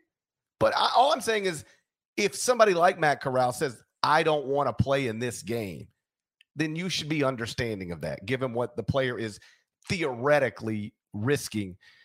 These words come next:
particularly if he's a projected first-round pick.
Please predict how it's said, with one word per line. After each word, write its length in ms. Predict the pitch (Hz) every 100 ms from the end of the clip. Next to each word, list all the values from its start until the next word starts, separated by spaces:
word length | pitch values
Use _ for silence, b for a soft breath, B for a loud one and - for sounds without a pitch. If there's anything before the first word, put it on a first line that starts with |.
| b b _ -
particularly 680 | 165 - 214 - 151 135 123
if 100 | 127
he's 160 | 107
a 160 | 107 101 -
projected 480 | 120 117 113 113
first-round 500 | - 107 - 101 90
pick. 200 | - 95